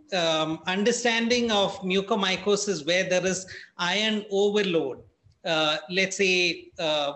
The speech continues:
where there is, uh, thalassemia or, uh, conditions like that,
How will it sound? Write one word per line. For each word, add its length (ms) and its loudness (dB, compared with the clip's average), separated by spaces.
where 440 0
there 200 0
is, 260 0
uh, 240 0
thalassemia 680 0
or, 280 2
uh, 280 0
conditions 640 0
like 260 -2
that, 360 -4